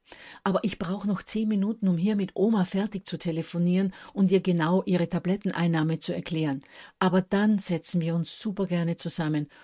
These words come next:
und ich höre mir alles ganz genau an.“ Oder: „Mein armer Schatz, ich merke, wie nah dir das geht. Ich bin gleich bei dir.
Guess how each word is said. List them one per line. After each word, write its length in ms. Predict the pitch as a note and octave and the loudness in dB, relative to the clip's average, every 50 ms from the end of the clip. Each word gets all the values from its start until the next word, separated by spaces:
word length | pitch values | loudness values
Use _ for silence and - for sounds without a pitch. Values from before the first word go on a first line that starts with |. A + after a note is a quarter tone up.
| - _ | -12 _
und 140 | - C4+ A#3+ | 0 2 2
ich 160 | B3 A#3 - | 2 0 -2
höre 180 | - F3 D#3 D3+ | -2 -2 -2 0
mir 180 | D#3 D#3+ - - | 0 -2 -2 -2
alles 340 | D#3 D#3 D3+ D3+ - - | -2 -2 -2 -2 -4 -2
ganz 260 | - E3 D3+ D3+ - - | -2 -2 -2 -2 -4 -4
genau 300 | - E3 D#3 D3+ D#3 - | -4 -2 -2 0 -2 -2
an.“ 320 | - E3 D#3+ D#3 D3+ D#3 _ _ _ _ _ _ _ _ _ _ _ _ _ _ _ _ _ _ _ _ _ _ _ - - - - - _ _ _ - | -2 -2 -2 -2 -4 -6 _ _ _ _ _ _ _ _ _ _ _ _ _ _ _ _ _ _ _ _ _ _ _ -20 -20 -20 -20 -20 _ _ _ -2
Oder: 500 | - A#3 A#3 A3+ F#3+ F#3+ E3 D3+ - - _ _ _ _ _ _ _ _ - | 2 4 4 4 4 4 2 0 -2 -8 _ _ _ _ _ _ _ _ 0
„Mein 240 | G#3+ G3+ G3 F#3+ - | 2 2 2 2 0
armer 300 | G#3+ G3 F#3+ F#3+ F#3+ F3+ | 2 4 4 6 4 4
Schatz, 520 | F3+ - F#3+ F3 D#3+ - - - - - _ - | 2 0 -2 -2 -4 -4 -8 -16 -16 -16 _ -2
ich 240 | - G#3+ G3+ - - | -2 -2 0 0 0
merke, 440 | G3 G3 G3 G3 F#3 F#3 G3+ F3+ E3+ | 0 0 2 0 -2 -2 -4 -2 2
wie 80 | F#3 | 2
nah 260 | F3+ F#3 F#3 F3+ F#3 | 4 4 4 4 2
dir 140 | F#3 F#3+ F3+ | 2 0 -2
das 280 | - D#3+ D3+ - - - | -2 -2 -6 -6 -10 -12
geht. 320 | - C#3+ C#3+ C#3 - - _ - | -8 -8 -8 -8 -8 -12 _ -4
Ich 200 | - F#3 - - | -4 -4 -2 0
bin 160 | - F3+ D#3+ | -2 -2 -2
gleich 300 | D3 F3 D#3 D3+ D3+ - | 0 -2 -2 -4 -4 -4
bei 120 | - D#3+ | -4 -4
dir. 320 | D#3 - E3+ D#3 D3+ C#3 | -4 -2 -2 -2 -2 -2